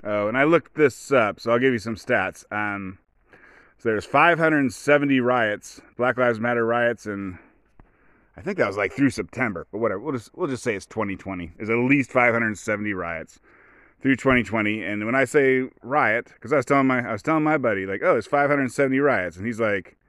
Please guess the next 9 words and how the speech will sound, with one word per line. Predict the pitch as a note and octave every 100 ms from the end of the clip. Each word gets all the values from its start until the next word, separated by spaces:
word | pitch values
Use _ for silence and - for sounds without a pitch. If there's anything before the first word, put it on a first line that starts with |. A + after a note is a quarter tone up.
| _ _ _
he | -
thought | G3+ C3 A2+
I |
meant | A#2 B2 G#2+
peaceful | C#3+ C3+ A#2+
protests | D3+ C3 F#2+ D#2+ - -
when | E2+ F2
I | E2+
didn't. | E2+ F2 A2